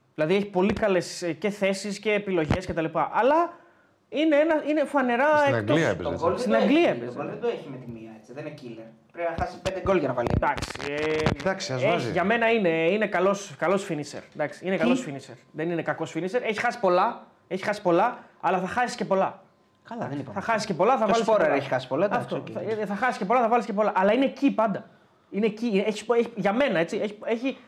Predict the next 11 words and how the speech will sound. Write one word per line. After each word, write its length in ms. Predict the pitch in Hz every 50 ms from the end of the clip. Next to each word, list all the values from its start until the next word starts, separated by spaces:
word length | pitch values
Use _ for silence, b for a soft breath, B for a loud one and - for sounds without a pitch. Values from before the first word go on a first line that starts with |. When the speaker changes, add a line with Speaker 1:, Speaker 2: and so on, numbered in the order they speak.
| B _
Speaker 1:
θεωρώ, 320 | - - 208 202 233 262
σωστές 400 | 262 - 220 202 - 277 254 -
θέσεις. 300 | - 190 151 - 139 - -
Speaker 3:
Positioning. 580 | - 147 131 139 175 180 180 165 139 113 98 95
Speaker 1:
Έχει 220 | - 214 254 254 277
πολύ 320 | - - 269 254 269 311
καλύτερες 360 | 339 - 302 269 240 220 202
θέσεις 180 | - 214 185 -
από 100 | 170 165
τον 120 | - 156 139
Καμαρά. 280 | 139 127 123 120 -